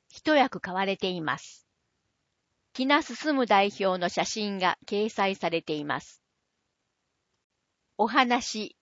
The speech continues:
彩り宇治。森田公恵代表。平成二十二年の発足以来、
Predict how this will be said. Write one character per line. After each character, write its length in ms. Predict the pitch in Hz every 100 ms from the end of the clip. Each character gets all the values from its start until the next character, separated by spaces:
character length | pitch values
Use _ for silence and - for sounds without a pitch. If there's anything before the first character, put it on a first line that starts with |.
| -
彩 480 | 202 254 262 240 220
り 80 | -
宇 120 | 190
治。 200 | 147 - _ _ _ _ _ _ _
森 320 | 226 294 285
田 200 | - -
公 300 | - - 214
恵 160 | 247 190
代 220 | 139 143
表。 460 | 147 170 139 117 - _ _ _ _ _ _ _ _ _ _ _ _ -
平 300 | 302 311 320
成 420 | - 294 277 269
二 200 | 285 320
十 280 | 247 233 196
二 140 | 220
年 340 | 214 180 165 156
の 220 | 143 - -
発 240 | 180 -
足 300 | - 247 240
以 100 | 214
来、 320 | 180 151 147